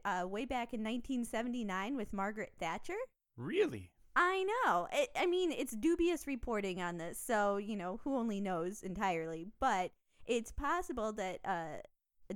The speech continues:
Speaker 1: Danish public broadcaster says her political party placed a congratulatory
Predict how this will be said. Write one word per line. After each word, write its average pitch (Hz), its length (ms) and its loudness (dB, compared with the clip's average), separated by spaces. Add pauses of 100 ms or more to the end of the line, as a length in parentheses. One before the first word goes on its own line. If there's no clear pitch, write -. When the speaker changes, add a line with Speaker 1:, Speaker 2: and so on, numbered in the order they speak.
Speaker 1:
Danish 262 420 -2
public 254 400 0
broadcaster 190 640 0
says - 260 -6
her 202 140 -2
political 220 520 -4
party 208 520 0 (320)
placed 214 240 0
a 208 60 -4
congratulatory 233 1000 -2